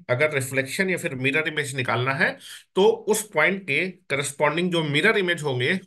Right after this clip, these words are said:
उसके कोऑर्डिनेट हम लोग डायरेक्टली फार्मूला से निकालेंगे, ठीक है। लेकिन आज हम लोग अभी फार्मूला नहीं पढ़ रहे हैं, आज हम लोग बेसिक तरीके से इस क्वेश्चन को करने की कोशिश कर रहे हैं। जितना अभी तक हम लोगों ने पढ़ा है, उसी पे बेस्ड अभी क्वेश्चन मैं आपको करवा रहा हूँ, ठीक है।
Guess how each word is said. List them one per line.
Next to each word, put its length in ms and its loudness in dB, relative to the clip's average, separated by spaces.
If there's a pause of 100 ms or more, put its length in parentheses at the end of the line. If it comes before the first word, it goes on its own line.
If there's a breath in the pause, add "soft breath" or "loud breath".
उसके 260 -2
कोऑर्डिनेट 500 0
हम 100 -4
लोग 140 -6
डायरेक्टली 320 -2
फार्मूला 360 -2
से 60 -8
निकालेंगे, 340 -6
ठीक 140 2
है। 200 -4
लेकिन 200 0
आज 140 6
हम 120 -2
लोग 120 -4
अभी 140 -2
फार्मूला 360 0
नहीं 200 0
पढ़ 140 -4
रहे 100 -4
हैं, 60 -16 (420 loud breath)
आज 180 4
हम 80 -2
लोग 140 -2
बेसिक 340 -4
तरीके 340 -2
से 140 0 (220)
इस 100 -4
क्वेश्चन 280 -8
को 140 -8
करने 300 -4
की 100 -6
कोशिश 320 -8
कर 120 -8
रहे 120 -4
हैं। 60 -6
जितना 260 -2
अभी 140 0
तक 180 -6
हम 100 -4
लोगों 140 -4
ने 80 -2
पढ़ा 180 -4
है, 80 -4
उसी 280 -8
पे 140 -4
बेस्ड 260 -4
अभी 140 -4
क्वेश्चन 320 -6
मैं 100 0 (200)
आपको 220 -4
करवा 280 2
रहा 100 -10
हूँ, 100 -8
ठीक 160 2
है। 120 0